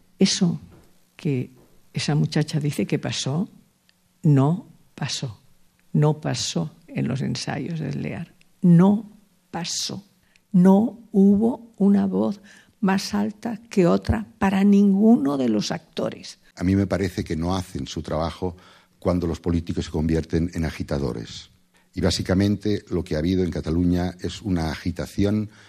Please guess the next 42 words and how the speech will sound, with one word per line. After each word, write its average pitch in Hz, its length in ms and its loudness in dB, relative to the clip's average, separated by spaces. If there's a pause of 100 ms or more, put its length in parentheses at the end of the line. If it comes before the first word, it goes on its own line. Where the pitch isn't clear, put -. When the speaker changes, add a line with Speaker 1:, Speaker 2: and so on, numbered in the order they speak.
(160)
Speaker 2:
que 95 100 -2
ha 85 80 -2
conducido 95 760 -2 (180)
a 90 80 -6
la 82 80 -2
gente 90 500 -4
a - 60 -10
la 80 120 -4
calle. - 440 -8 (500)
Nos 78 380 -2
han 73 380 0 (280)
dicho 87 360 -2
que - 100 -8
saliéramos 80 680 -4
repetidamente 82 920 -2
a 71 40 -4
la 65 100 -6
calle 82 420 -6 (220)
y 95 100 -4
nos 80 360 -2
han, 90 260 -2
nos 82 240 -4
han 90 60 0
hecho 92 200 -4
creer 85 480 -2
que - 400 -6
la 71 180 0
calle 87 460 -6 (380)
era 80 160 -6
la 73 100 -6
fuerza. - 540 -12 (340)
No 104 140 4
me 98 80 4
parece 92 340 0
que 85 80 -6
sea 73 880 -4
justo. - 600 -10
Se, - 180 -8 (100)
eso 104 200 -4
se 101 120 -2
puede 85 180 -4
hacer 82 300 -6